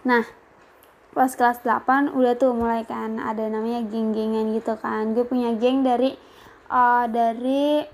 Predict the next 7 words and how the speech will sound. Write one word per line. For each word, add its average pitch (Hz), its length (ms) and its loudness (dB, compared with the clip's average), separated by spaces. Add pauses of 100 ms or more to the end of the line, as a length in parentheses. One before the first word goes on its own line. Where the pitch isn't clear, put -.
(400)
beda-beda 226 640 0
kelas 233 320 -2
gitulah. 226 480 -2 (640)
Kayak 226 800 2 (240)
geng 262 240 0
isinya 262 160 -4
berlima. 233 560 -2